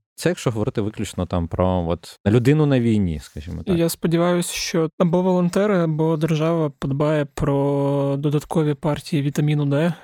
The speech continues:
Speaker 2: бо це без жартів реально корисна штука. От в період, там, кінець листопада, початок грудня, я по собі кілька разів відчував, як воно просто рубить, яким недієздатним ти стаєш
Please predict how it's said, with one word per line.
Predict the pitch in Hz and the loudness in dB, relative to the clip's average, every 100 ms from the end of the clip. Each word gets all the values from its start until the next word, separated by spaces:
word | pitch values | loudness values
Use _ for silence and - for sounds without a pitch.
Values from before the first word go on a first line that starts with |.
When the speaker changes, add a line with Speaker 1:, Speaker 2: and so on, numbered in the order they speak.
| - | -6
Speaker 2:
бо | 160 139 139 139 139 147 - - 160 | -2 0 2 2 0 -2 -6 -10 -6
це | - 165 | -2 0
без | 147 151 | 2 0
жартів | 143 160 175 170 - | 2 0 0 -4 -2
реально | 147 151 151 147 139 135 | 0 0 0 0 -2 -4
корисна | - 147 143 - 139 | -2 -2 -2 -4 -4
штука. | - 156 156 135 | -2 -4 -2 -4
От | 127 | -4
в | |
період, | - 147 139 139 135 - - - - _ | -4 -2 0 0 -4 -8 -12 -12 -16 _
там, | - 131 143 - | -6 -6 -4 0
кінець | 185 175 - | 2 2 0
листопада, | 160 - - 165 165 151 - | -4 -4 -2 -2 0 -2 -4
початок | - 151 151 156 135 | -6 -4 -2 -2 -2
грудня, | 156 165 165 147 143 | 0 0 2 0 0
я | 143 143 | -2 -4
по | - | -6
собі | - 147 143 135 131 - | -4 -2 0 0 -4 -12
кілька | - 156 143 | -14 -6 -2
разів | 139 143 | 0 -2
відчував, | 151 - 180 147 151 | -4 -6 -4 -2 -2
як | 147 - | -4 -2
воно | 151 139 131 | -2 -2 -2
просто | 139 131 - 147 | -4 -4 -2 -2
рубить, | 151 143 - | 0 -2 -4
яким | 269 156 170 156 | -4 0 2 4
недієздатним | 156 147 147 151 147 151 147 139 | 2 0 0 0 0 0 -2 -4
ти | 147 | -4
стаєш | 131 - 139 135 - | -6 -2 -2 -2 -4